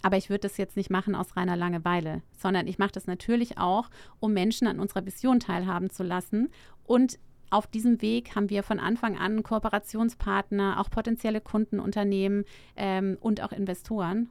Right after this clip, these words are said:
muss man auch dazu sagen, getroffen. Und die sind dann auch sehr viel auf uns zugekommen.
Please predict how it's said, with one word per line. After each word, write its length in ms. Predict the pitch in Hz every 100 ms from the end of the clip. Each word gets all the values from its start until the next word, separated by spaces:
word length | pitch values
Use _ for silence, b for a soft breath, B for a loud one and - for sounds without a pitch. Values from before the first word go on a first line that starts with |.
| -
muss 140 | 190
man 120 | 180
auch 80 | 196
dazu 260 | - - 180
sagen, 500 | - 170 180 196 196
getroffen. 580 | - 185 - 202 - - - -
Und 220 | 196 -
die 60 |
sind 240 | 208 214 196
dann 180 | 196 196
auch 220 | 185 202
sehr 240 | - 196
viel 180 | 190 202
auf 120 | 180
uns 240 | - 220 -
zugekommen. 520 | 175 170 - 165